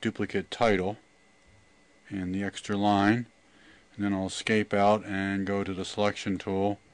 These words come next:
and, uh, now what we'll do is we'll line these up so they're kinda centered on top of each other. So what we'll do is we'll pick the center point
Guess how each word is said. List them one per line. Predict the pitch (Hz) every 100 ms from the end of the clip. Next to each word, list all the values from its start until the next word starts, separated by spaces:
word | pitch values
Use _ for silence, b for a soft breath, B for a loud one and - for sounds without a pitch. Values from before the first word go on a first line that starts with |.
| b b b b b -
and, | 98 98 98 95
uh, | 98 98 92 - -
now | 104 104
what | 104 101
we'll | 101
do | 104
is | 101
we'll | 98 98
line | 104 101
these | 95 92
up | 101 -
so | -
they're | 95 95
kinda | 104 95
centered | - 107 101 95
on | 90
top | 85 98 92
of | 92
each | 98 107
other. | 104 110
So | 101 -
what | 101
we'll | 101
do | 92 107
is | 98 87
we'll | 95 104 87 _ B B B B B
pick | - -
the | 98
center | - 107 107
point | 95 107 104 107